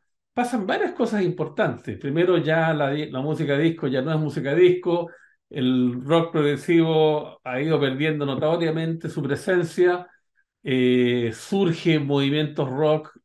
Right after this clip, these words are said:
en Argentina, en Chile, que se abren, por ejemplo, espacio, por lo menos en la Argentina, en Radio Concierto. Empiezan a pasar cosas también políticamente en Chile, se avisora una mayor apertura, eh,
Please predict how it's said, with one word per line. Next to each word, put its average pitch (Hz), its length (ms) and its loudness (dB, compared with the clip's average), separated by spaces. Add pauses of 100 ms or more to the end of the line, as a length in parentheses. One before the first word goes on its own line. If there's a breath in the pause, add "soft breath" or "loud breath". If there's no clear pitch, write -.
en 135 160 -6
Argentina, 131 680 0
en 120 140 0
Chile, 165 560 2 (460)
que 131 80 -10
se 143 160 -4
abren, 165 300 2
por 151 120 -2
ejemplo, 160 360 -2
espacio, 160 440 0
por 123 100 -2
lo 120 80 -2
menos 143 240 0
en 127 60 -2
la 127 60 2
Argentina, 135 600 -2
en 117 80 0
Radio 123 220 2
Concierto. 170 840 0 (320 loud breath)
Empiezan 277 300 -2
a 269 60 2
pasar 214 360 0
cosas 240 360 0
también 175 460 2
políticamente 151 600 -2
en 123 140 -4
Chile, 165 260 2
se - 160 -2
avisora 156 720 0 (260 loud breath)
una 139 200 0
mayor 135 300 4
apertura, 156 840 0
eh, 113 600 -10